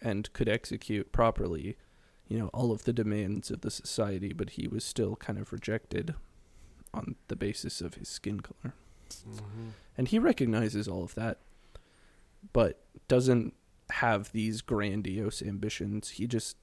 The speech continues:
Speaker 1: has a servant's heart. And so he, you know, in spite of all of his trials and challenges, and,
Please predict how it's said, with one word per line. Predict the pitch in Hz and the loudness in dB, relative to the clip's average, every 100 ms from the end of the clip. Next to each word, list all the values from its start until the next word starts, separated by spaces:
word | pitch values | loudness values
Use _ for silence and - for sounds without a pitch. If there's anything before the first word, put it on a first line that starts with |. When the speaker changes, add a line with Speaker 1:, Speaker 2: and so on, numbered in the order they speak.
| - - | -20 -16
Speaker 1:
has | - 135 156 | -2 2 2
a | |
servant's | 151 147 131 123 120 | 2 4 4 4 0
heart. | - 117 - - - - - - - - | -2 -4 -4 -10 -20 -20 -20 -20 -18 -8
And | 104 101 | -6 -4
so | - 110 | -4 -2
he, | 113 - 101 101 - - - - _ _ - _ _ - - | -4 -6 -6 -6 -10 -18 -20 -20 _ _ -20 _ _ -14 -8
you | |
know, | 95 110 - - - | -6 -8 -12 -20 -4
in | 123 110 | 0 0
spite | - - 117 107 | 0 2 4 4
of | 101 - | 0 0
all | 104 | 0
of | 104 | 0
his | 110 - | -4 -6
trials | - 110 101 104 107 - - - - - - - - - - | -4 -2 0 -2 -2 -6 -12 -18 -20 -20 -20 -20 -20 -16 -4
and | 104 101 87 - - | -2 0 -2 -8 -10
challenges, | - 117 110 110 104 98 101 - - | 0 2 4 2 0 -2 -2 -6 -6
and, | 90 98 | -6 -6